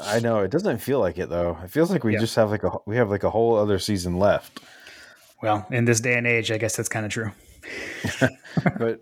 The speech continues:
Speaker 1: but here we are, halfway through the season.
Speaker 2: Yep.
Speaker 1: Now, now I'm, now I'm a little bit sad.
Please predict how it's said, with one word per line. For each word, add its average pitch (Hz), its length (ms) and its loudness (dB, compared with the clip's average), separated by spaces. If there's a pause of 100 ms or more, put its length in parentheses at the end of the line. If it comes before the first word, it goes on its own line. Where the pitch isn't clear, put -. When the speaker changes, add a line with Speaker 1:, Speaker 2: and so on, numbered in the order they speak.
Speaker 1:
but 104 140 0
here 117 240 0
we 113 120 2
are, 98 360 2 (160)
halfway 110 420 2
through 107 180 2
the 98 60 0
season. 90 600 -2 (100)
Speaker 2:
Yep. 113 220 -6 (200)
Speaker 1:
Now, 101 280 4
now 101 260 4
I'm, 98 200 0
now 95 200 2
I'm 95 60 0
a 95 80 0
little 92 200 2
bit 87 180 -2
sad. 82 460 0